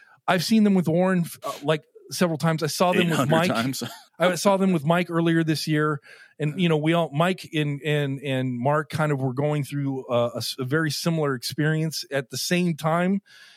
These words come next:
Speaker 2: It's
Speaker 1: And,
Speaker 2: true.
Speaker 1: uh, with, with cancer. And, uh, and then again, I, the girls, they have grown up on Blink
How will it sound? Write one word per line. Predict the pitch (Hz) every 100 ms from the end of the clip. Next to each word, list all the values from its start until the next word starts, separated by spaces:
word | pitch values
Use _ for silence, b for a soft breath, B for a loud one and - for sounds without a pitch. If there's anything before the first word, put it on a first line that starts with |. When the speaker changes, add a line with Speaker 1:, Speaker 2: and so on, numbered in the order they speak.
| b b
Speaker 2:
It's | 151
Speaker 1:
And, | 156 151 135
Speaker 2:
true. |
Speaker 1:
uh, | 147 151 147 143 131
with, | 135 135
with | 135 -
cancer. | 165 160 - 180 - b b b b b _
And, | 190 208 175
uh, | - 180 185 180
and | 190 196
then | 220
again, | 202 165 226 196 143
I, | 147 156 156
the | 135
girls, | 131 175 190 120 -
they | 160
have | 151 131
grown | 160 165
up | 175 180
on | 165 143
Blink | 139 127